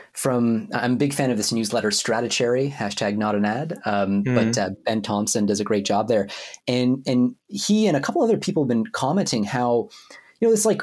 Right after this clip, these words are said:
Speaker 1: weird thing that you get when you train an A I to do text autocomplete really, really well is it's kinda like this weird, disgusting,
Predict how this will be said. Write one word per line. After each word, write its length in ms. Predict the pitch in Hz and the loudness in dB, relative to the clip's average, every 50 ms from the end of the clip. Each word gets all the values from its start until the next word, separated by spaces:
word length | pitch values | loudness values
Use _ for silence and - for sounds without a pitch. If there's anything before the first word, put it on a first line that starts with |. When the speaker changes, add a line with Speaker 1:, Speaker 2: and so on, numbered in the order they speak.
| - - | -4 -2
Speaker 1:
weird 460 | 160 143 139 190 240 285 294 247 202 | 0 2 2 4 4 4 4 2 0
thing 320 | 202 - - 175 190 190 | 0 0 0 2 4 4
that 140 | 175 160 143 | 2 2 2
you 140 | 151 143 127 | 2 0 2
get 380 | 110 - 110 98 80 - - - _ | 2 0 0 0 0 -4 -8 -16 _
when 240 | - 117 120 117 117 | -6 -4 -2 0 0
you 220 | 117 117 120 113 104 | 2 2 2 2 0
train 340 | 104 - - - 135 156 | -2 -2 -2 0 0 2
an 180 | 165 147 139 143 | 2 0 0 0
A 120 | 110 107 | 0 0
I 360 | 104 101 101 101 98 95 98 98 | 0 0 0 0 -2 -2 -2 -2
to 100 | - 120 | -4 -4
do 340 | 110 101 113 117 110 110 104 101 | -4 -2 0 0 0 0 0 -2
text 280 | - - 117 - - - | -4 -4 -4 -2 -2 0
autocomplete 600 | 104 107 113 110 - 110 101 - 120 110 104 - - | 0 0 -2 -2 -4 -6 -4 -4 -4 -4 -4 -6 -4
really, 280 | 113 120 123 131 135 | -2 0 0 2 2
really 220 | 127 113 110 107 101 | 0 0 0 -2 -2
well 380 | 98 92 90 92 107 131 - - _ - - - - - - | -2 -2 -2 -2 -4 -6 -8 -12 _ -20 -20 -20 -20 -6 -4
is 160 | 131 139 143 143 | -4 -4 -2 -4
it's 120 | 139 - | -4 -4
kinda 240 | - - 208 208 240 | -4 -2 0 0 0
like 140 | 202 147 139 | 0 0 0
this 240 | 147 123 - - | 0 -2 -2 -2
weird, 500 | - 143 160 170 202 202 185 156 139 143 - - _ _ | -4 -2 0 2 2 4 4 2 0 -2 -6 -14 _ _
disgusting, 880 | - 131 - - - - 147 143 139 - - 151 139 135 127 123 117 104 | -4 -2 -2 0 0 0 0 0 0 0 2 2 4 4 4 2 2 0